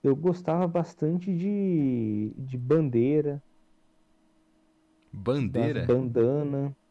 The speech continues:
Speaker 1: que os políticos fazia também.
Speaker 2: Ah,
Speaker 1: Era
Speaker 2: tá,
Speaker 1: mó
Speaker 2: pode
Speaker 1: da
Speaker 2: crer.
Speaker 1: hora. O pessoal hoje em dia nem veste mais nisso. Sabe, um botãozinho.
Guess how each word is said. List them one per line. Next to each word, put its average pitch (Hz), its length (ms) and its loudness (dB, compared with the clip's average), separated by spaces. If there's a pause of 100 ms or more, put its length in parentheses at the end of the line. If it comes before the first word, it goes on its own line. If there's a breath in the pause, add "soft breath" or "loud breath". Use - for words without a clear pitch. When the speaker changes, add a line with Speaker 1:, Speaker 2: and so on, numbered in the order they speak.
(560)
Speaker 1:
que 135 60 -2
os 123 80 -6
políticos 135 420 -4
fazia 143 320 -4
também. 139 320 -8 (100)
Speaker 2:
Ah, 123 300 -4
Speaker 1:
Era 120 80 -8
Speaker 2:
tá, 101 180 -2
Speaker 1:
mó 117 120 -2
Speaker 2:
pode 156 120 -2
Speaker 1:
da 180 80 -2
Speaker 2:
crer. 143 140 -2
Speaker 1:
hora. 135 220 -2 (500 soft breath)
O - 20 -20
pessoal 160 320 0
hoje 190 140 2
em - 40 2
dia 190 120 4
nem 247 180 -2
veste 190 340 -2
mais 165 200 0
nisso. 170 340 -6 (1120)
Sabe, 135 220 -4
um 139 140 0
botãozinho. 143 1080 -2